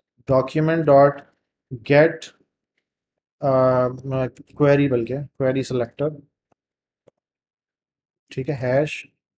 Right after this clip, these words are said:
star, ठीक है, इसको मैं आईडी दे देता हूँ एक अदद star, ताकि इसी आईडी से मैं फिर उसको उठाता हूँ।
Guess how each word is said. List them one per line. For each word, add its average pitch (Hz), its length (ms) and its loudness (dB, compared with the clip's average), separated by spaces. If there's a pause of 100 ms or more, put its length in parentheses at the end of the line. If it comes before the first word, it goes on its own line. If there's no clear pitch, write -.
(120)
star, 135 600 -4 (2250)
ठीक 147 120 -8
है, 170 60 0
इसको 160 180 -4
मैं 139 100 0
आईडी 135 240 2
दे 143 120 0
देता 143 200 0
हूँ 151 100 2
एक 147 80 0
अदद 151 420 -2
star, 131 360 -4 (1040)
ताकि 131 200 -2
इसी 156 160 0
आईडी 147 280 4
से 165 80 -2
मैं 151 120 0
फिर 139 100 -2
उसको 143 160 -4
उठाता 123 300 -6
हूँ। 139 160 -10